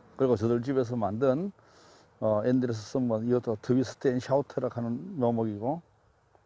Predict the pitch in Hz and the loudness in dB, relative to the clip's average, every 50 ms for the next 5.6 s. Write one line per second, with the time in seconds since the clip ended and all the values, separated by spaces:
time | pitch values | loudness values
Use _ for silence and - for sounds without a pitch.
0 | _ _ _ _ _ _ _ _ _ _ _ _ _ _ _ _ _ _ _ _ | _ _ _ _ _ _ _ _ _ _ _ _ _ _ _ _ _ _ _ _
1 | _ _ _ _ _ _ _ _ _ _ _ _ _ _ _ _ _ _ _ _ | _ _ _ _ _ _ _ _ _ _ _ _ _ _ _ _ _ _ _ _
2 | _ _ _ _ _ _ _ _ _ _ _ _ _ _ _ _ _ - - 143 | _ _ _ _ _ _ _ _ _ _ _ _ _ _ _ _ _ -6 -2 0
3 | 139 127 131 135 131 151 165 175 180 156 - _ _ _ _ _ _ _ _ _ | 0 2 0 0 0 0 -2 -2 -4 -6 -10 _ _ _ _ _ _ _ _ _
4 | _ _ _ _ _ _ _ _ _ _ _ _ _ _ _ _ _ _ _ _ | _ _ _ _ _ _ _ _ _ _ _ _ _ _ _ _ _ _ _ _
5 | _ - - - 123 117 117 123 127 127 123 | _ -10 -6 -2 -2 2 4 4 4 4 4